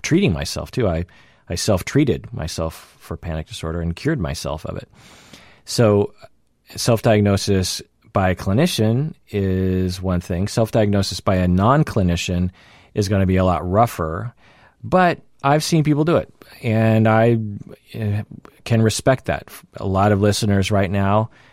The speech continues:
diagnose themselves with various different personality disorders, uh, or with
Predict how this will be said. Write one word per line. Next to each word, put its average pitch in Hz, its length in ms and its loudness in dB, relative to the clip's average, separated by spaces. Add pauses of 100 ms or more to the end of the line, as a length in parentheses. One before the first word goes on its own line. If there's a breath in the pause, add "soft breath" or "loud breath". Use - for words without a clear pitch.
(140 soft breath)
diagnose 101 440 2
themselves 104 460 0
with 101 120 0
various 101 320 0
different 104 260 -4
personality 123 580 -2
disorders, 80 640 -10 (1120 soft breath)
uh, 87 400 -4
or 95 400 0
with 95 540 -2